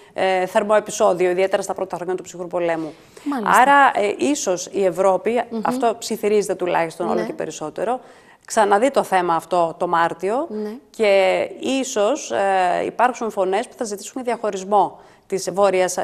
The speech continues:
Speaker 1: Μακεδονίας
Speaker 2: Μακεδονίας.
Speaker 1: από την Αλβανία, παρά το γεγονός ότι μεγάλες χώρες της Ευρώπης έχουν αποφασίσει να τις δουν σαν πακέτο.
Speaker 2: Μάλιστα. Μμμ. Μένει να δούμε, λοιπόν, τι, πώς θα είναι οι εξελίξεις, κυρία Μπότσιου. Μία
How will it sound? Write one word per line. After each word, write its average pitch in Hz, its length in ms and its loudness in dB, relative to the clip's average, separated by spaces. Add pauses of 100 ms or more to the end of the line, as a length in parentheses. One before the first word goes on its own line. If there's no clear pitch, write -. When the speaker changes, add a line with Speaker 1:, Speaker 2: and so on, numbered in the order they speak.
(120)
Speaker 1:
Μακεδονίας 180 120 -4 (120)
Speaker 2:
Μακεδονίας. 180 520 0
Speaker 1:
από 190 200 2
την 190 160 -2
Αλβανία, 180 420 0
παρά 254 200 2
το 247 80 -2
γεγονός 220 340 -4
ότι 247 140 -8
μεγάλες 220 400 -2
χώρες 214 220 -6
της - 140 -10
Ευρώπης 226 420 -4
έχουν 233 220 -8
αποφασίσει 214 800 -6 (380)
να 208 220 -2
τις 208 180 -6
δουν 233 160 -6
σαν 233 220 -8
πακέτο. 220 560 0 (100)
Speaker 2:
Μάλιστα. 202 760 -6
Μμμ. 240 120 -6 (380)
Μένει 294 260 -4
να 285 120 -2
δούμε, 233 280 0
λοιπόν, 190 380 -2
τι, 196 120 -6
πώς 208 200 -2
θα 196 160 -2
είναι 196 160 -4
οι 196 60 -4
εξελίξεις, 185 680 -4
κυρία 190 220 -4
Μπότσιου. 185 500 -2 (360)
Μία 294 280 0